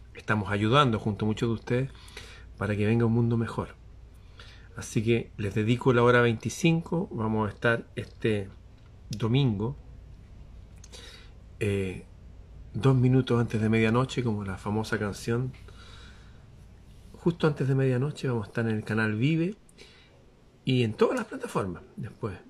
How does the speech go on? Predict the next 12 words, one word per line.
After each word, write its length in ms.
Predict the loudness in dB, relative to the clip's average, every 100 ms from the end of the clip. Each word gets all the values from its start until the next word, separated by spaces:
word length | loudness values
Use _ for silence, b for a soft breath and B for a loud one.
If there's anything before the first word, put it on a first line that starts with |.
| -20 -16
en 220 | -10 -6
YouTube. 480 | -6 0 2 2 0 -8 -20 B B B B B B 0
Yo 120 | 4
no 120 | 4 4
creo 260 | 2 2
que 60 | 0
lo 140 | -2
suba 220 | 4 6
a 40 | 6
mi 120 | 4
YouTube 380 | 2 4 2 4
porque 720 | -2 -4 0 2 2 0 -4